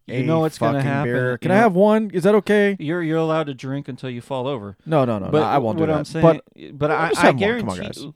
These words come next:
Speaker 1: the only, the only thing I can say to this is it, it, at your next visit, the drink needs to be stronger.
Speaker 2: What?
Speaker 1: What?
Speaker 2: No, this is fine.
Speaker 1: Okay.
Speaker 2: I gotta drive home after this. What are you talking about?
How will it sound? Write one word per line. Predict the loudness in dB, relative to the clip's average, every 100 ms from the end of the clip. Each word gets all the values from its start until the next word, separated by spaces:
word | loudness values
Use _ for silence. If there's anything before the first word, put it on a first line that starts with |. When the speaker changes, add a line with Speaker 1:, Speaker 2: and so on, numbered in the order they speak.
| _
Speaker 1:
the | -12 -8
only, | -8 -8 -12 -16
the | -16 -14
only | -8 -8 -8
thing | -10 -8 -8
I | -8
can | -12
say | -16 -12 -12
to |
this | -12 -16 -20 _ _ _ _ _ _ -16
is | -12
it, | -12 -12
it, | -12 -14 -10
at | -12 -10
your | -10
next | -8 -10 -12
visit, | -10 -10 -10 -14 -16 -18
the | -14
drink | -10 -10
needs | -10 -14
to | -16
be | -18
stronger. | -16 -18 -18 -20 _ _ _ _ _ _ _
Speaker 2:
What? | -6 -6 -6 -16 _ _ _ _
Speaker 1:
What? | -10 -10 _ -10
Speaker 2:
No, | -6
this | -6
is | -8
fine. | -12 -10 -10 -12 -12
Speaker 1:
Okay. | -12 -12 -10
Speaker 2:
I | -6
gotta | -4
drive | -4 -4
home | -4
after | -4 -6
this. | -8 -8
What |
are |
you |
talking | -6 -4
about? | -4 -6